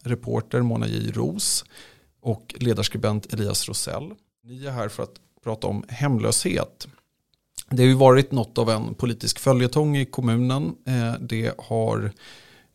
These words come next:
eh, ja, sen jag började på tidningen så är det en återkommande vinterfråga skulle jag säga och det hänger ju naturligtvis ihop med att, eh, det kalla vädret gör att det är rätt många som tänker just på de som faktiskt inte har någonstans att bo.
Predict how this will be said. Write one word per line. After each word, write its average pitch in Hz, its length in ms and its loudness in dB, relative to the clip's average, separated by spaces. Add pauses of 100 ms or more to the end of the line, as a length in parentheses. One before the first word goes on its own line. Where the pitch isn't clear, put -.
eh, 95 420 -2
ja, 113 120 2
sen 127 160 4
jag 117 120 6
började 139 220 6
på 147 60 -2
tidningen 131 340 2
så 120 260 0
är 117 180 0
det 110 100 -2
en 113 220 -2
återkommande 123 640 -2
vinterfråga 117 880 -2
skulle 143 200 -4
jag 135 60 0
säga 131 340 0
och 127 120 0
det 113 280 -2
hänger 120 240 0
ju 117 40 -2
naturligtvis 117 960 -4
ihop 113 380 -4
med 117 320 -4 (120)
att, - 360 -14
eh, - 140 -4 (680)
det 120 80 0
kalla 117 240 6
vädret 117 440 6
gör 110 140 4
att - 340 -4
det 107 440 -2
är 110 60 -2
rätt 107 200 -4
många 131 420 4
som 110 360 0 (640)
tänker 175 400 4
just 113 300 -2
på - 80 0
de 110 200 0
som 117 220 -2
faktiskt - 240 -4
inte 117 180 -2
har 139 180 0
någonstans - 420 -2
att 113 100 -4
bo. 135 300 -4